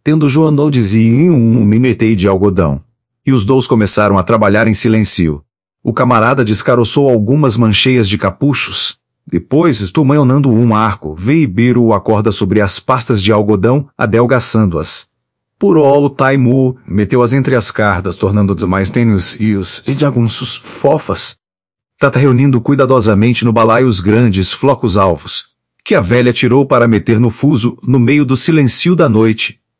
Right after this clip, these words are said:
Aquele trabalho representava um quer que seja das eras passadas. Respirava a tranquilidade e a paz dos santos,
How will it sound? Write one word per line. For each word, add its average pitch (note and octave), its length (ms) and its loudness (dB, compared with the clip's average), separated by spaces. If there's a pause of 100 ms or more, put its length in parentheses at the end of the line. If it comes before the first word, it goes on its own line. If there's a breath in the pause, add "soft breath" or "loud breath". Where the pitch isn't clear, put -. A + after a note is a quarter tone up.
(120)
Aquele E3+ 320 -2
trabalho B2 460 0
representava G#2 840 0
um F#2 120 0
quer A#2+ 200 -2
que B2+ 100 -2
seja C3 300 0
das A#2+ 180 2
eras B2 260 0
passadas. G2+ 720 -2 (520)
Respirava G#2 720 0
a G2 40 2
tranquilidade G#2+ 840 0
e B2 100 0
a A#2 60 2
paz A2 360 -2
dos F2+ 140 -2
santos, G#2+ 560 -2